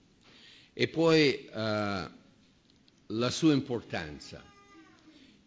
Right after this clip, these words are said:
nel piano di Dio e terzo la sua lode. E spero che alla fine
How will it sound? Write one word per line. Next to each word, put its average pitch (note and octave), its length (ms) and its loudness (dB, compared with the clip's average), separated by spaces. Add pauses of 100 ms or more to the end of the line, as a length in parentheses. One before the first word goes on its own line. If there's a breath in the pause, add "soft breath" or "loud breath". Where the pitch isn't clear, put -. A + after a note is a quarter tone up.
nel F#2+ 200 -4
piano A2+ 380 0
di G2+ 180 -4
Dio F#2 300 -4
e - 420 -6
terzo G#2+ 800 -6
la G2+ 180 -4
sua G2+ 480 -6 (100)
lode. D#2+ 640 -10 (340)
E A#2+ 100 -6
spero D3 360 0
che C3+ 140 -4
alla A#2+ 140 -2
fine G2+ 540 -6